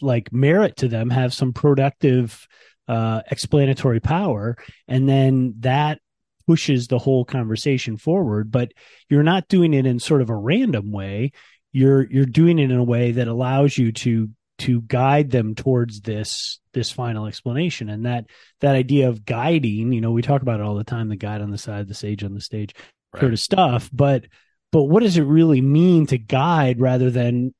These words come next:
Speaker 1: you know, tell? 'Cause I think you're right that one of the big challenges I have, especially with the pre-service teachers, is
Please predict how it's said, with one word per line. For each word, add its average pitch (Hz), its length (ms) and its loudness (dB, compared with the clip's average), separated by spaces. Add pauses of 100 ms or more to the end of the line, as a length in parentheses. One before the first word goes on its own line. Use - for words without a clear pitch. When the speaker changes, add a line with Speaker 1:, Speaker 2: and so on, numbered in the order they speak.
Speaker 1:
you 131 100 -4
know, 117 160 -2
tell? 131 640 -4
'Cause 117 180 -6
I 127 120 0
think 139 200 -2
you're 139 100 4
right 151 360 4
that 139 100 -2
one 135 200 0
of 143 60 2
the 139 40 2
big 139 180 2
challenges 131 460 -2
I 135 140 0
have, 123 220 -2
especially 120 440 -4
with 107 160 -4
the 104 80 -8
pre-service 135 540 -4
teachers, 113 340 -8
is 110 160 -6